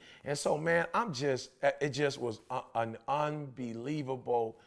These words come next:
you know, um, you know, uh, um, uh, uh, interaction, man. His spirits was love. He was humble, down to earth, you know, wasn't acting like he was all of that.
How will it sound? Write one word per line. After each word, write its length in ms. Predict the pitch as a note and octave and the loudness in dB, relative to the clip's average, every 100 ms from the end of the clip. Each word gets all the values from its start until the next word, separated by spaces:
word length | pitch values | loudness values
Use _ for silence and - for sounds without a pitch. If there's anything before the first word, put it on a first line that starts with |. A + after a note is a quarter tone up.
| - - _ | -20 -20 _
you 140 | B2 | -2
know, 380 | C3 A#2 G#2 G#2+ - | 2 4 4 2 0
um, 580 | A2 G#2 G2 G2 F#2 - _ _ | 2 2 0 -2 -8 -14 _ _
you 100 | C3 | -8
know, 340 | A2+ G#2 F#2+ - A2 | -4 -4 -6 -6 -6
uh, 360 | G2+ F#2+ - | -6 -8 -8
um, 400 | F#2 F2+ F2 E2+ - _ _ - | -8 -6 -10 -12 -16 _ _ -14
uh, 100 | D#2+ - | -12 -10
uh, 160 | F2 - | -10 -4
interaction, 760 | C3+ A#2+ A#2 C#3+ C3+ - C3+ | 0 4 8 6 6 -2 -2
man. 440 | C3 C3 B2+ A#2+ A#2 - - _ | 0 2 2 0 -6 -14 -20 _
His 180 | A#2+ G#2 | -2 -2
spirits 600 | - D#3 D#3 C#3 B2 - | -2 2 4 6 4 0
was 220 | G2 F2+ | -6 -2
love. 260 | C3 C#3 B2 | 6 6 6
He 80 | |
was 180 | A#2+ F#2+ | 0 -4
humble, 680 | - D#3 D3+ C3 B2+ B2 B2 - - _ | -2 0 0 0 -2 -2 -4 -16 -20 _
down 340 | C#3 D3 D3 | -4 0 0
to 120 | C3+ - | -2 0
earth, 460 | C#3 C#3 B2+ B2 - _ _ | 4 4 2 -2 -12 _ _
you 120 | B2+ C3 | -8 -2
know, 140 | A2+ | -2
wasn't 360 | G#2 C#3+ C#3+ C3+ | 0 0 2 2
acting 280 | C3 C#3+ C3+ | 0 0 0
like 160 | B2+ | 0
he 180 | C3+ C3+ | -2 -2
was 180 | B2+ A2 | 0 4
all 240 | C3+ B2+ | 4 4
of 60 | A#2+ | 4
that. 360 | B2 B2+ - | 4 4 0